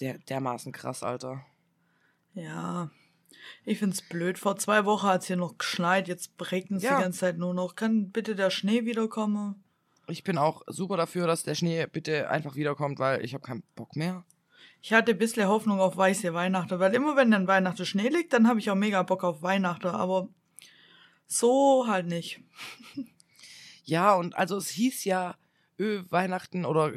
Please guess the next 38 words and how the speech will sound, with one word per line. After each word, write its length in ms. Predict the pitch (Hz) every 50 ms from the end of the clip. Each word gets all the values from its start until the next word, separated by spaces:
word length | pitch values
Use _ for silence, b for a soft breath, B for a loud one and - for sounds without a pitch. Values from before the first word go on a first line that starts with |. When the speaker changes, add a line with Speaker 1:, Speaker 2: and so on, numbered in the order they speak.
| -
Speaker 1:
Weihnachten 360 | - 165 165 170 180 170 - 156
wird 100 | 170 156
auf 100 | 160 -
jeden 180 | 165 190 202
Fall 160 | 202 202 175 160
weiß 220 | 160 165 180 180
oder 80 | 156 160
es, 140 | 151 -
es 80 | 110 -
gibt 200 | - 190 - -
die 40 | -
Chance 320 | - 170 170 175 190 -
darauf, 400 | - 165 - 160 175 175 170 -
weil 100 | 151 151
es 80 | 156 -
ist 140 | 147 160 -
so 80 | 165
kalt 280 | - 175 175 170 165 -
wie 100 | 165 165
seit 340 | 143 151 147 147 - - -
irgendwie 380 | 147 156 147 160 151 139 143
f-, 180 | 143 - - - _ _ _
dreizehn 400 | - - 139 147 151 147 - 147
Jahren 240 | 151 147 160 170 175
nicht 180 | 175 165 - -
mehr. 300 | 175 165 165 170 170 160 _ _ _ _ _ _ _ _
Speaker 2:
Ja, 320 | - 185 170 165 165 170
Speaker 1:
Scheißdreck, 300 | - - 127 131 - -
Speaker 2:
toll. 100 | - 107 117 -
Speaker 1:
ich 60 | -
seh 80 | - 110
gar 160 | - 110 117
nichts 160 | 117 117 -
davon. 240 | - 107 117 113 117
Es 80 | 113
ist 120 | - 123 -
kalt, 360 | - 143 165 185 214 214 -
ja, 320 | 160 135 135 156 185 196